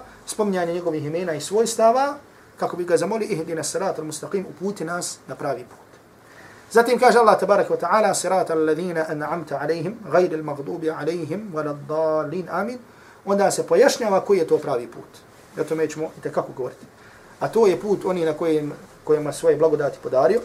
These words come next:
Znači, to je spomenuto u drugom ajetu, da su to poslanici, i iskreni ljudi, šehidi i dobri ljudi,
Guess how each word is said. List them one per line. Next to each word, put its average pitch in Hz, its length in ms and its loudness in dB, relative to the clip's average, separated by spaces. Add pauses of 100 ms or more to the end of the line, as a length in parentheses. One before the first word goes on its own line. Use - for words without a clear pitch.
(460)
Znači, 151 260 -6
to 156 100 -2
je 156 60 6
spomenuto 151 460 -6
u 143 40 -6
drugom 143 280 -4
ajetu, 147 300 -4 (300)
da 135 80 -6
su - 60 -10
to 156 100 4
poslanici, 147 600 -8 (440)
i 139 200 -4 (120)
iskreni 139 380 -6
ljudi, 139 280 -4
šehidi 135 400 -8
i 135 80 -10
dobri 135 240 4
ljudi, 170 280 -6